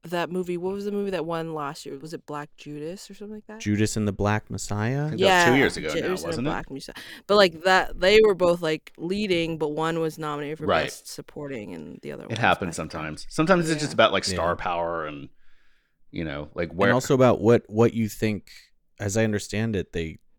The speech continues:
Speaker 2: they sort of navigate it based on what they think they can win.
Speaker 3: Right, there's
Speaker 1: Right.
Speaker 3: that too. Like, what, what,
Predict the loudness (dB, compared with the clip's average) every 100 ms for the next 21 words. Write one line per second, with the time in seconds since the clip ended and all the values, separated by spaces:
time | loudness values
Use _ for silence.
0 | _ -8 -6 -4 -4 -4 -6 -4 -4 -6
1 | -6 -6 -6 -8 -8 -8 -8 -10 -8 -10
2 | -10 -12 -10 -14 -12 -4 0 2 2 0
3 | 2 2 2 0 -2 -2 -6 -4 0 0
4 | -2 -6